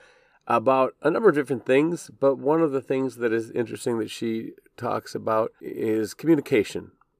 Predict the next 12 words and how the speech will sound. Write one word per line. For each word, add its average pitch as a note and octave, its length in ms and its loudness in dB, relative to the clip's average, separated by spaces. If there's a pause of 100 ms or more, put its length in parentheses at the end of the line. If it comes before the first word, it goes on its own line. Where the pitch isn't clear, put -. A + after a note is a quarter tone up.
(120)
And A2 200 -4
she B2 420 -4
is A2+ 540 -2
a, A2 420 -4 (220)
an A2+ 100 -2
excellent C3 340 -4
communicator. D#3 600 -2 (340)
And C3 220 8
I C#3 60 8
want C3+ 180 8
to A#2 40 -6
thank, C3+ 460 2